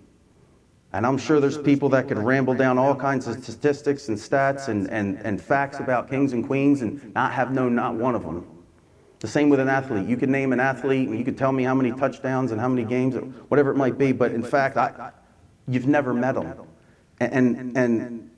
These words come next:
that is all the difference. There's coming a day for those who truly do not know Christ. Well, this is a scary thing, to think all your life you knew Christ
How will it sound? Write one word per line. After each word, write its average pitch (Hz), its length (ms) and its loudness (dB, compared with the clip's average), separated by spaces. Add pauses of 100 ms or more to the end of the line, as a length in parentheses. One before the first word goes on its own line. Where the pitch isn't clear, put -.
(140)
that 135 260 2
is 120 100 0
all 135 160 4
the 123 100 0
difference. - 840 -4 (1160)
There's 127 200 2
coming 175 300 0
a 143 80 2
day 110 580 0 (640)
for 120 120 -2
those 139 340 4
who 135 320 -2
truly 185 420 2
do 151 100 0
not 151 220 2
know 127 140 2
Christ. 104 560 -2 (1500)
Well, 165 120 4
this 302 80 2
is 170 180 -2
a - 20 -8
scary 131 340 2 (100)
thing, 131 400 -2
to 110 60 -10
think 160 340 -2
all 143 160 2
your 135 100 2
life 135 320 0
you 127 60 2
knew 135 200 2
Christ 131 400 -2